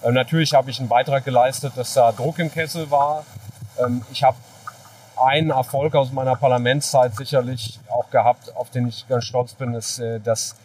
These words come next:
wir das Problem hatten, dass viele Gelder aus den, äh, Cum-Ex, äh, Deals verjähren. Und, äh, dann gab's später eine gesetzliche Regelung, dass man das im Strafprozess, also wie in der Anti-Mafia-Gesetzgebung,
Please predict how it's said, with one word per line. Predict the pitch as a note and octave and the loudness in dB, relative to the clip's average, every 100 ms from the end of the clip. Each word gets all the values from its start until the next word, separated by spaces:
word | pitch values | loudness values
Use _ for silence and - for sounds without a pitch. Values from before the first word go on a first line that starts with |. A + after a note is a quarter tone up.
| _ _ _ _ | _ _ _ _
wir | A#2+ | -2
das | A#2 | -2
Problem | - A#2+ C#3+ | -2 -2 2
hatten, | C3+ B2 | 2 2
dass | A#2+ - | -6 -6
viele | C#3 B2 A2+ G#2+ G#2 | -6 -2 0 -2 -4
Gelder | A2 C3 C3+ | -4 2 2
aus | A2 - | 2 -6
den, | A#2 A2 A2 G#2+ G#2+ | -10 -10 -10 -12 -14
äh, | G#2 A2 | -16 -14
Cum-Ex, | A#2 A2+ A#2+ A#2+ - - - _ | -12 -10 -10 -8 -8 -8 -14 _
äh, | - - A2+ G#2+ G#2+ G#2 | -14 -12 -14 -18 -18 -8
Deals | B2+ C#3 - | -8 -6 0
verjähren. | A#2 G#2 A2 B2+ E3 E3+ _ _ _ - - - | 0 0 -4 -4 -6 -12 _ _ _ -20 -20 -4
Und, | A#2+ A#2 G#2+ - - - - _ G#2+ | -4 -4 -8 -12 -14 -16 -16 _ -20
äh, | G2+ - - _ G#2+ | -20 -20 -20 _ -12
dann | A2 A2+ | -10 -4
gab's | G#2 A#2 - | 2 2 0
später | - B2 A2 | -6 -4 -2
eine | A2+ | -4
gesetzliche | G#2+ A#2 - B2 - A#2 A2 G2 | -6 -10 -10 -14 -12 -10 -10 -10
Regelung, | A2+ C#3 C#3+ C#3 C3+ _ _ _ | -10 -8 -8 -10 -12 _ _ _
dass | A#2 A2+ | -6 -4
man | A#2+ | -4
das | A2+ A2 | -4 -8
im | - | -10
Strafprozess, | A2 - G2 A#2+ - _ C#3+ - D3 - - - _ _ | -12 -8 -2 -2 -4 _ -14 -6 -6 -6 -14 -16 _ _
also | A2+ G#2+ | -12 -6
wie | A#2+ | -4
in | A#2 | 0
der | A2 G#2+ | 2 2
Anti-Mafia-Gesetzgebung, | A#2+ A#2 A2+ A#2+ - C#3+ B2+ C3+ A#2+ - C3+ C3 C3+ | -2 -8 -2 -2 -2 -8 -6 -8 -8 -12 -10 -4 -4